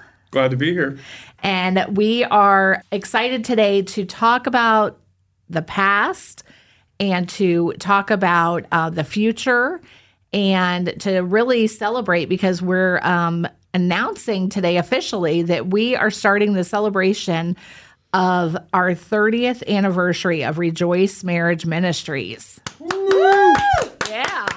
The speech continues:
Speaker 3: Amen.
Speaker 2: Oh.
Speaker 3: Praise the Lord.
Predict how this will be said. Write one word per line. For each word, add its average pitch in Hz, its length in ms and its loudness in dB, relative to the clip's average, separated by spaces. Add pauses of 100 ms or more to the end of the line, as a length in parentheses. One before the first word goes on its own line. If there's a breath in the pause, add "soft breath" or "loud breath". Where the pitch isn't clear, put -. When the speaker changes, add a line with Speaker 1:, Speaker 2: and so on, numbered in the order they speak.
Speaker 3:
Amen. 214 1120 -2
Speaker 2:
Oh. - 40 -8
Speaker 3:
Praise 220 460 -2
the 156 140 0
Lord. 151 720 -2